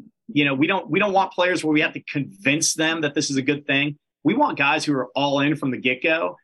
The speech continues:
and, and wanna be a great role model and wanna play banana ball.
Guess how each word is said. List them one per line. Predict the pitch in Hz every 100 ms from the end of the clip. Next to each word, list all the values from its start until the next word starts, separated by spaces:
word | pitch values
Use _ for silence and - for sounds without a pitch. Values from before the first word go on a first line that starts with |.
| _ -
and, | 147 139
and | 143 139 117
wanna | 113 123 139 156
be | 143 147 147
a | 143
great | 127 143 151
role | 135 143
model | 143 135 143 135
and | 110
wanna | 107 120 139
play | 151 139
banana | 127 120 139
ball. | 135 - -